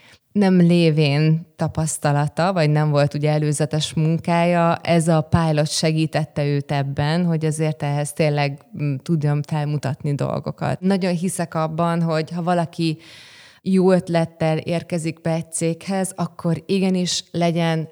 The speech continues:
lehetősége ezt jól prezentálni, és hogyha jó, akkor pedig lehetősége legyen ezt elkészíteni.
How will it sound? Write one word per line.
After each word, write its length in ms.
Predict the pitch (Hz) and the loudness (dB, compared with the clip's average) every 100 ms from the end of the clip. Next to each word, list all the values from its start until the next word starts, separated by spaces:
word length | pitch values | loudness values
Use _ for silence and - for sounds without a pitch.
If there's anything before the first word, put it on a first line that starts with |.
| - | -4
lehetősége 920 | 180 175 175 170 170 - - 160 160 | 0 0 0 -2 -2 -2 -2 -2 -2
ezt 260 | 160 - - | -2 -6 -8
jól 280 | 170 170 165 | -4 0 0
prezentálni, 960 | - 160 156 156 151 156 151 151 151 156 | -2 -4 -2 -2 -2 -4 -4 -4 -4 -4
és 280 | - 175 | -6 -8
hogyha 280 | - 160 160 | -6 -8 -4
jó, 380 | 156 170 180 170 | -2 0 0 -2
akkor 300 | - 160 165 | -6 -6 -6
pedig 240 | 165 160 156 | -4 -4 0
lehetősége 680 | 165 156 156 156 - 156 | 0 0 -2 -6 -4 -4
legyen 240 | 156 156 156 | -2 -2 -4
ezt 180 | 160 - | -6 -6
elkészíteni. 880 | 139 151 - 156 - 151 151 151 | -6 -6 -4 -8 -6 -6 -4 -4